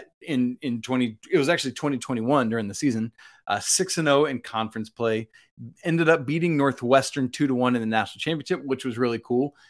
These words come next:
because they had lost to Northwestern in the na-, in, not in the national championship, but in the tournament the year prior. Now, here's the thing. Twenty-one matches for field hockey, nine of them,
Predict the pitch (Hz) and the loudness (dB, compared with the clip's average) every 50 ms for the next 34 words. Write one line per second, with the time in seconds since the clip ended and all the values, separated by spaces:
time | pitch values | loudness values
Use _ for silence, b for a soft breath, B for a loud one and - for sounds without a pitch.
0 | b b _ 139 131 160 147 117 123 143 135 135 131 117 120 117 131 165 214 220 | b b _ -4 -2 -2 0 2 2 2 2 2 0 -2 0 2 4 4 4 4
1 | - - 139 131 120 113 104 - 104 107 110 110 - - 117 110 110 110 110 107 | 0 -4 -4 -4 -4 -4 -6 -6 -2 -2 -2 -2 -4 -6 -4 -4 -2 -2 -4 -4
2 | 104 104 104 104 - _ 143 127 117 110 - 147 151 143 135 135 131 120 117 107 | -4 -4 -4 -4 -4 _ -4 -4 -4 -4 2 2 4 4 4 2 2 2 0 -2
3 | 104 - 95 - 123 113 98 95 - 98 90 _ _ 117 110 104 - - 143 127 | -2 -6 -8 -6 -4 -4 -4 -8 -10 -14 -14 _ _ -4 -4 -4 -6 -4 0 0
4 | 120 110 107 - - 143 147 131 110 107 107 113 - _ _ _ _ _ _ _ | 0 0 -2 -2 -2 0 0 0 0 -2 -2 -4 -8 _ _ _ _ _ _ _
5 | 113 107 101 101 98 95 98 101 101 98 _ _ _ _ _ - - 135 123 117 | -8 -6 -6 -4 -4 -2 -2 -2 -4 -6 _ _ _ _ _ -2 2 4 4 4
6 | 107 - - - _ _ _ _ _ _ _ 127 143 170 214 202 165 151 120 - | 4 0 -6 -12 _ _ _ _ _ _ _ 4 6 8 8 6 6 0 -4 -4
7 | 113 - - _ _ _ _ _ _ _ _ _ _ _ _ _ _ _ _ _ | -6 -6 -6 _ _ _ _ _ _ _ _ _ _ _ _ _ _ _ _ _
8 | - - - 226 262 302 294 277 262 254 226 180 135 110 - - - 107 127 139 | -2 2 4 4 6 6 6 4 4 6 6 6 4 4 2 -2 -6 -6 -4 -6
9 | - - - - - _ _ _ - 127 120 - - 127 120 107 104 95 - - | -6 -10 -10 -14 -20 _ _ _ -4 -4 -2 2 2 2 2 2 0 -4 -4 -6
10 | 110 104 95 b b b b b _ 139 139 139 143 147 156 170 196 220 226 208 | -10 -10 -10 b b b b b _ -4 -2 0 2 4 4 6 6 8 8 8
11 | 175 147 127 110 113 107 117 107 104 101 95 92 98 | 8 8 6 4 -2 -2 -2 -2 -2 -4 -6 -8 -12